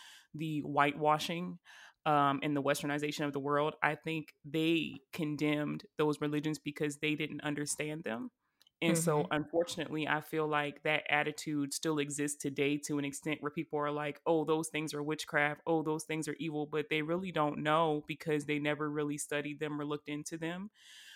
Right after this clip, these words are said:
Speaker 1: Um, so I'm definitely kinda careful about saying when something is good or bad, because if we're being totally honest, there's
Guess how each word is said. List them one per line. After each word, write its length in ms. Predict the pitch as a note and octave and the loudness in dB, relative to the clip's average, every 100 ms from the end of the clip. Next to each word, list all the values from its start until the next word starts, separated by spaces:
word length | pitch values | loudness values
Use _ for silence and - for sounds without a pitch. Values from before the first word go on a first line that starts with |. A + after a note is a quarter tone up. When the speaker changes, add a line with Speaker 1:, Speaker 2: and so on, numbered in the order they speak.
| - - | -20 0
Speaker 1:
Um, 320 | D#3+ D3 D3 | 4 4 2
so 160 | - D3 | 0 2
I'm 160 | D#3 | 4
definitely 240 | E3+ F#3+ G3+ | 4 0 -2
kinda 240 | F#3+ D3 | 0 0
careful 480 | C#3 D#3+ D3+ - D#3 | 0 2 2 2 0
about 500 | D3 D3 C#3+ C#3+ - | 2 6 6 4 -2
saying 400 | - D#3+ D3+ C#3+ | -4 0 0 0
when 120 | C#3+ | -2
something 280 | D3 D3+ D3+ | -2 -4 -2
is 140 | D3 C#3+ | -4 0
good 160 | D#3 | 0
or 80 | D3+ | 0
bad, 300 | C#3+ D3+ D3+ | 2 2 2
because 180 | D3 D3 | 0 -8
if 60 | C#3+ | -4
we're 120 | D#3 | -4
being 240 | E3+ E3+ D3+ | -2 -4 -2
totally 380 | E3 D#3 D3+ | 0 0 0
honest, 400 | - C#3+ D3+ D#3 - | 0 0 0 -2 -4
there's 400 | D3+ D3+ D3 - | 0 2 0 -4